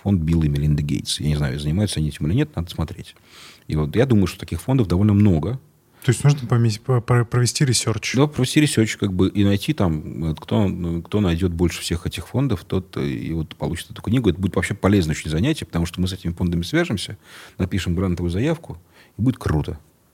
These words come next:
Speaker 2: Друзья, ещё раз. Книга, которая называется «Первая клетка», а, Азра Раза.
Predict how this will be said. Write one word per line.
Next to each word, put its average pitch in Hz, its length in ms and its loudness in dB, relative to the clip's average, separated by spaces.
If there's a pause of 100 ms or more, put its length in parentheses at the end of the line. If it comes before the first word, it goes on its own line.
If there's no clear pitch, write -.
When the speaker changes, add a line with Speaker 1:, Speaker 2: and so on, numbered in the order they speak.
(920)
Speaker 2:
Друзья, 123 440 2 (1200)
ещё 127 360 -2
раз. 107 260 -10 (840)
Книга, 127 480 -2 (500)
которая 131 320 -4
называется 131 800 -2 (680)
«Первая 131 540 0 (120)
клетка», 139 600 -2 (300)
а, 123 220 -8
Азра 135 500 0
Раза. 104 460 -2